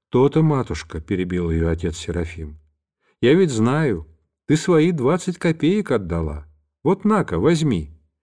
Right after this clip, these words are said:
и дал ей двугривенный. "Что это, батюшка? Зачем мне?" — говорила Ольга Михайловна. "Нет, нет", — настаивал отец Серафим, —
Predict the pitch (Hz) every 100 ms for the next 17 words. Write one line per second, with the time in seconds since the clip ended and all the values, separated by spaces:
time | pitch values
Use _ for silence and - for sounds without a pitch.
0 | _ 131 95 127 175 160 127 95 87 87
1 | 85 85 85 82 85 _ _ _ _ _
2 | _ - - 170 160 - 90 82 73 76
3 | - - _ _ _ 98 117 - 151 165
4 | 147 95 82 76 95 87 92 87 85 82
5 | 85 87 95 82 78 76 76 - _ _
6 | _ _ 107 98 113 117 135 139 143 _
7 | _ _ 147 - 135 117 101 92 87 85
8 | 82 - 87 82 80 73